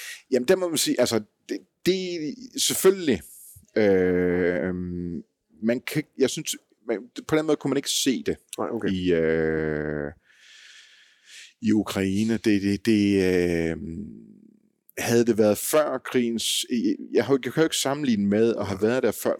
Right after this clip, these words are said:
Speaker 1: før krigen, men, men, men, men, men det så ikke så krigshavet ud. Altså, der var den der, øh, regionsbygning, øh, inde midt i Mykolaiv, hvor der simpelthen blev sprængt et hul midt i, fordi de gik efter, øh, at,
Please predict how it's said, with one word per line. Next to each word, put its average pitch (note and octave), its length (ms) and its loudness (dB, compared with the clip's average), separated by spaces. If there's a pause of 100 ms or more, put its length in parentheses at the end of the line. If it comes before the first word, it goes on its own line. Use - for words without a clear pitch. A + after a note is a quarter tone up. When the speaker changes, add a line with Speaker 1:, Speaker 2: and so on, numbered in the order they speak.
(120)
Speaker 1:
før A2 200 -4
krigen, A2 380 -2
men, E2 160 -2
men, G2 160 0
men, G2+ 180 0
men, G2+ 440 -2 (100)
men D#2 160 -8
det F#2 80 -4
så B2 240 2
ikke D#3+ 240 4 (480)
så B2+ 100 -4 (120)
krigshavet F#2 800 -2
ud. A#2 300 0
Altså, F#2+ 200 -4
der G#2 140 -2
var C3 140 -2
den C#3+ 200 0
der, G#2 480 4
øh, E2 60 -2
regionsbygning, A2 1120 -2 (260)
øh, E2 400 0
inde C3+ 240 -2
midt A#2+ 200 4
i A#2+ 40 2
Mykolaiv, F#2+ 520 0
hvor F#2+ 80 -2
der F2+ 80 -8
simpelthen G#2+ 200 -2
blev F#2+ 140 -2
sprængt F2+ 400 -8
et F2+ 80 -10
hul G2 220 2
midt F#2+ 300 -2
i, - 160 -14 (200)
fordi F2+ 180 -12
de - 100 -20
gik F#2+ 240 -8
efter, F2+ 300 -2
øh, B1+ 440 -6 (840)
at, D#2 140 -4